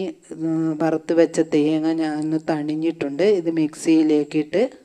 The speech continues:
അരക്കാൻ പോകുകയാണ്. നല്ല ടേസ്റ്റിയായ സാമ്പാറായിരിക്കും. നിങ്ങളെൻ്റെ ചാനൽ ആദ്യം തന്നെ കാണുകയാണെങ്കിൽ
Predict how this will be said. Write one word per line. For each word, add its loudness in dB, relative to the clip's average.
അരക്കാൻ -4
പോകുകയാണ്. 0
നല്ല -2
ടേസ്റ്റിയായ 0
സാമ്പാറായിരിക്കും. -6
നിങ്ങളെൻ്റെ 0
ചാനൽ -2
ആദ്യം 0
തന്നെ 0
കാണുകയാണെങ്കിൽ -2